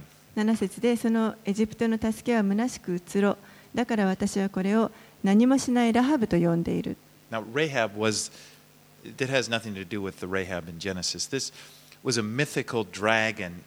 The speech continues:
Speaker 2: uh, that Egypt had adopted as, as a, was one of their gods that they worshipped.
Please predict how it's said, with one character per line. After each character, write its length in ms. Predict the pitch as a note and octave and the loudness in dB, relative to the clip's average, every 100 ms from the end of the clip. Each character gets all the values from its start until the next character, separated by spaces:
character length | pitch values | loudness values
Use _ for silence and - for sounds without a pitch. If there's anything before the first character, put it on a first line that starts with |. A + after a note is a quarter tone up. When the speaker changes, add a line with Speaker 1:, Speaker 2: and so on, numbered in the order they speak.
| - | -10
Speaker 2:
uh, 240 | G#2 F#2+ | -6 -6
that 140 | G2+ G2+ | -8 -10
Egypt 420 | - A#2+ A#2+ G#2+ - | -10 -8 -6 -8 -8
had 180 | A2 | -6
adopted 600 | G2+ F2+ A2+ B2+ - G2+ E2 - - - | -8 -4 -2 -2 -6 -14 -16 -20 -20 -16
as, 380 | F#2+ F#2+ - - - | -14 -8 -8 -8 -10
as 140 | F#2+ | -12
a, 40 | F2+ F2 | -12 -12
was 180 | G#2 G#2+ | -12 -4
one 200 | A#2 A#2 | -2 0
of 80 | |
their 120 | F#2+ F2 | -2 -2
gods 320 | F#2+ F#2 F#2 | -2 -2 -4
that 100 | E2+ | -10
they 140 | F2+ | -10
worshipped. 540 | F2 G#2 - - - | -4 -4 -4 -6 -14